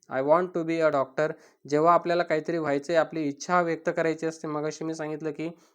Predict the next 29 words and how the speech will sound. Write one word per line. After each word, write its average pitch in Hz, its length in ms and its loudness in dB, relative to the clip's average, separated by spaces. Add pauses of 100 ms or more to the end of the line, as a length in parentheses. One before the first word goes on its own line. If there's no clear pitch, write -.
I 127 80 0
want 151 240 2
to 175 160 -4
drink 165 320 0 (640)
water, 135 420 2 (480)
नाही 175 120 -4
का? 147 240 2
I 156 40 6
want 175 360 2
to 170 80 -2
be 175 220 2
a 175 200 6 (340)
doctor. 131 420 0 (200)
तर 147 100 -2
या 156 140 4
ठिकाणी, 165 460 -2 (340)
अ, 143 340 6 (160)
इच्छा 151 320 -4
व्यक्त 170 340 -2
करण्यासाठी 170 560 -4
I 139 160 2
नंतर 156 300 -4
want 143 280 -2
वापरायचं 147 400 -2
आहे. 151 80 -4
हे 160 80 -8
फार 185 200 2
महत्त्वाचं 185 440 4
आहे 190 180 4